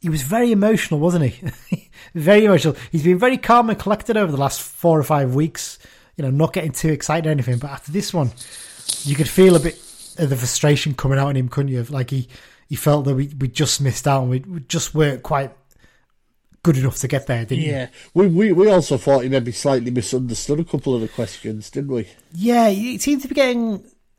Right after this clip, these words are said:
Speaker 1: a little bit riled and a bit his back put up by some of the questions that James Phillips particularly was ans-, asking on Radio Cumbria. And they weren't bad que-, they were good, positive questions, actually, and saying, like, "Oh, you know, you know," trying to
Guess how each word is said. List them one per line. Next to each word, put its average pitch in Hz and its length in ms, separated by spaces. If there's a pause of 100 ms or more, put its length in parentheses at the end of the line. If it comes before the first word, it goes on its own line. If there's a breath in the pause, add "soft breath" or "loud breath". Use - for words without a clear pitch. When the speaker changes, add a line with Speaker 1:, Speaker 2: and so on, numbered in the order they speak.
(220)
Speaker 1:
a 226 80
little 247 160
bit 233 160
riled 208 360
and 165 100
a - 20
bit 175 300 (540)
his 170 160
back - 280
put 180 200
up 123 120
by 135 160
some 147 180
of 139 60
the 127 80
questions 139 400
that 131 100
James 143 300
Phillips 180 180
particularly - 400
was 117 100
ans-, 127 280
asking 143 260
on 131 80
Radio 123 260
Cumbria. 175 220 (240 loud breath)
And 226 100
they 220 40
weren't 330 280
bad 220 160
que-, 240 220
they 185 60
were 226 100
good, 330 240
positive 175 340
questions, 254 400
actually, 165 260
and 139 100
saying, 240 200
like, 240 200
"Oh, 185 160
you 160 120
know, 151 100
you 165 160
know," 120 200 (640 soft breath)
trying 233 280
to 202 420